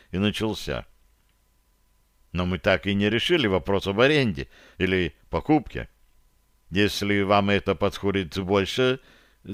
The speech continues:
того помещения, что пристроено к вашему бару,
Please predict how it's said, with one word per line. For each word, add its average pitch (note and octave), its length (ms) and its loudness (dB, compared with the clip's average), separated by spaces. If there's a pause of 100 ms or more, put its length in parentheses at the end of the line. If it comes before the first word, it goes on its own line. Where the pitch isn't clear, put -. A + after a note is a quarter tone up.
того A#2+ 340 6
помещения, A#2 560 0
что A#2+ 220 -2
пристроено A#2+ 560 -4
к - 80 -6
вашему A2+ 340 0
бару, A2+ 480 2